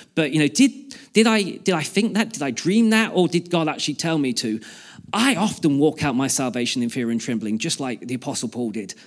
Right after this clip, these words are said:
Samuel here is afraid. And why is he afraid? Because if Saul gets to hear of what Samuel is doing, Saul will kill him. Because Samuel is going to anoint a new king while there's still a king on the throne. Anyway, let me carry on.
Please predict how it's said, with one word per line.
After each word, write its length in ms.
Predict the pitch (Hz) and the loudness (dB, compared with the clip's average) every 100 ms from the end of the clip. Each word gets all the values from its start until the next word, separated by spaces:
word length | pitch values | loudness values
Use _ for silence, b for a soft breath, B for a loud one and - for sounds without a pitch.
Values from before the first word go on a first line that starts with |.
| B - | B -2
Samuel 400 | - 247 226 190 | 2 4 4 4
here 300 | 190 185 143 B B | 4 4 2 B B
is 200 | - - | 2 2
afraid. 520 | - 165 196 170 143 - | 2 -2 0 2 0 2
And 220 | 208 202 | 2 4
why 240 | 190 247 269 | 4 4 2
is 140 | 240 | 2
he 120 | 226 | 2
afraid? 400 | 202 - 147 143 | 2 0 0 0
Because 220 | - 214 | 0 0
if 120 | 226 - | 2 0
Saul 320 | - 269 277 | 2 2 4
gets 240 | 226 - | 2 0
to 80 | 196 | -4
hear 360 | - 233 240 190 | 2 4 6 4
of 140 | - | 2
what 220 | 202 - | 0 0
Samuel 340 | - 202 190 170 | -2 0 2 2
is 140 | 156 | 2
doing, 560 | - 240 143 147 175 B B B B B _ _ | 2 2 2 0 -2 B B B B B _ _
Saul 300 | - - 269 | 0 4 4
will 160 | 240 190 | 4 4
kill 200 | 226 175 | 2 2
him. 200 | 95 - - _ _ _ _ _ _ _ _ _ _ _ _ _ _ _ | -2 -8 -18 _ _ _ _ _ _ _ _ _ _ _ _ _ _ _
Because 420 | 202 226 220 - - - _ _ _ - | 6 6 4 -2 -16 -20 _ _ _ -2
Samuel 420 | - 226 233 240 | 2 4 6 4
is 180 | 233 196 | 4 0
going 340 | - 185 190 196 | 4 2 4 2
to 160 | 202 | 2
anoint 360 | 196 160 160 - | 2 2 0 0
a 60 | |
new 180 | 151 160 | 2 2
king 260 | 160 214 170 | 2 0 2
while 120 | 143 | 0
there's 120 | 131 | -2
still 200 | - 147 | 0 0
a 40 | 143 | 0
king 200 | 165 147 | 0 0
on 80 | |
the 60 | 143 | 0
throne. 260 | - 190 147 | 0 -2 2
Anyway, 240 | 165 151 | 2 2
let 100 | 165 | 0
me 60 | 151 | 0
carry 260 | 175 170 | 0 2
on. 140 | 139 | 2